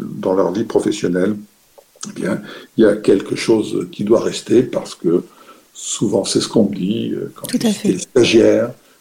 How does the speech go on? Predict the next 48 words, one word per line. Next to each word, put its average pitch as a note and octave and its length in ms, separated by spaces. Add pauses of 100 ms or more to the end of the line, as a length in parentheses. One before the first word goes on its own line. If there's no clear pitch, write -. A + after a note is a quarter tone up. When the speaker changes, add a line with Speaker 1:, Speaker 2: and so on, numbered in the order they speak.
Speaker 1:
quand A2 120
je G#2 120
rencontre A2 340
les G#2+ 120
ingénieurs G#2 360
icam G#2 560
et, - 760
et, F2+ 400
et F#2+ 60
leurs F#2+ 180
collaborateurs, G2+ 880
ben, E2+ 480 (380)
il A2+ 60
y B2 60
a C3 60
quand, B2 320
il B2 80
y B2+ 60
a C3+ 100
quand A2+ 220
même, G#2+ 240 (180)
il A#2 80
y - 20
a A#2 40
quand B2 140
même B2 80
des A2+ 100
diffé-, - 240
au C3 120
bout C3 120
du B2+ 140
compte, A#2 400
euh, G#2 240
il G2 40
y G2+ 60
a - 20
quand - 140
même A2+ 80
des G2+ 80
différences. - 500 (200)
La A2+ 120
pédagogie B2+ 540
ignatienne, A2 800 (640)
en A2 100
deux A#2 120
mots, A2 240
<laughs> - 20
alors, - 340